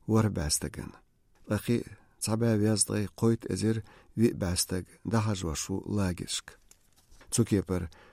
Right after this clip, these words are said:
Степанов ше дихря яздаря Сталин лар вохшу дука адмште эр воуштуанаг вишт элч православен мазгашна киболч бар вашна тя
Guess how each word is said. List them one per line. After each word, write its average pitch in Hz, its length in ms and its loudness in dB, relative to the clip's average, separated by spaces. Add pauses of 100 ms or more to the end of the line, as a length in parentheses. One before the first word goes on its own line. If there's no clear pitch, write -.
(200)
Степанов 104 560 2
ше 92 220 -2
дихря 101 640 2
яздаря 95 680 -2 (400)
Сталин 113 460 2
лар 107 280 2
вохшу 95 640 -2 (120)
дука 110 400 -2
адмште 101 440 -2
эр 92 220 -4
воуштуанаг 92 840 -2 (520)
вишт 110 240 2
элч 95 360 -4 (360)
православен 90 800 2
мазгашна 104 760 -2 (440)
киболч 104 400 -2
бар 98 340 -2
вашна 95 500 -4
тя 87 280 -6